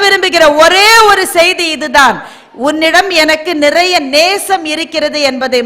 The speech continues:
மாத்திரம் இந்த மேடையிலே, இந்த இடத்திலே நான் சொல்லுகிறேன் என்பது போல நான் நிற்க வேண்டிய தருணங்களை வாழ்க்கையில்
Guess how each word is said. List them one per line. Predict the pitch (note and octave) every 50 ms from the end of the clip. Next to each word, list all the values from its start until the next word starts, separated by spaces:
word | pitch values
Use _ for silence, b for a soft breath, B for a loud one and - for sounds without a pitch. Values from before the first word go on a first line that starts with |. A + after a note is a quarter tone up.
| A#3+ B3+
மாத்திரம் | C#4 D4 D#4 D#4 - E4+ E4 E4+ E4 D#4 C#4+
இந்த | C4 B3+ B3+ A#3+ B3+
மேடையிலே, | C4 C4+ C4+ B3+ C4+ C4+ C4 B3+ B3+ B3
இந்த | B3+ C#4+ D4 D#4 C#4+ C#4
இடத்திலே | C4+ D4 D4 C#4+ D4 C#4 C#4 C#4 C4
நான் | A#3 G#3+ - -
சொல்லுகிறேன் | B3+ B3+ B3+ C4 G#3 A3+ A3 G#3+ F#3 C#3 - b b b b b b b - A3+
என்பது | A#3 A3+ A#3 A3 A3+ A3+ C4
போல | C#4+ D#4 D#4 D4+ D4 C4
நான் | B3+ A#3+ A#3 A#3+
நிற்க | B3 B3 B3 D#4+ D4+ C#4+
வேண்டிய | C#4 C4+ B3 A3 A3 G#3+ G#3+ - -
தருணங்களை | C4 C#4 D4 E4+ E4 E4 D4 C4 B3+ B3+ C4 B3+ B3 A#3
வாழ்க்கையில் | A3+ A#3+ B3+ B3+ B3 C4 A#3+ A#3 B3 D#4+ G4+